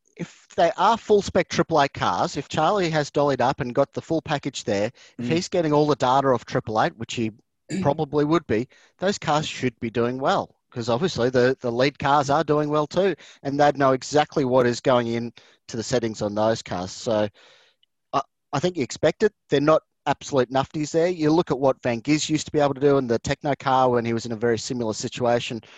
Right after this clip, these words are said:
Speaker 1: with the good spec car and all the data from triple eight. So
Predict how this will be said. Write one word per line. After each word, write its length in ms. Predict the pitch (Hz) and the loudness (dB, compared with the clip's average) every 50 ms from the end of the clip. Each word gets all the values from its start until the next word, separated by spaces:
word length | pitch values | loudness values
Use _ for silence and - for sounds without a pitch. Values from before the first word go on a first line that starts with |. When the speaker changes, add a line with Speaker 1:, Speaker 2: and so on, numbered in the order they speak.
| - - - _ _ _ _ _ _ | -20 -20 -20 _ _ _ _ _ _
Speaker 1:
with 160 | 143 123 131 | -4 -4 -4
the 100 | - - | -4 -4
good 200 | 113 - 143 135 | -2 -2 -2 -2
spec 260 | - - - 135 123 - | -2 -2 -2 -2 -2 -2
car 380 | - - 120 117 120 120 113 110 | -4 -2 2 2 4 4 4 4
and 120 | 117 120 | 2 2
all 120 | 117 117 117 | 2 0 0
the 100 | 107 104 | 0 -2
data 280 | - 107 107 110 110 | -2 0 0 0 0
from 160 | 110 - 104 95 | -2 -6 -12 -10
triple 360 | - - 117 - 110 110 113 113 | -6 -6 -6 -4 0 0 2 2
eight. 120 | 104 104 _ | 0 -2 _
So 300 | - - - 117 107 107 | -14 -4 -2 0 0 0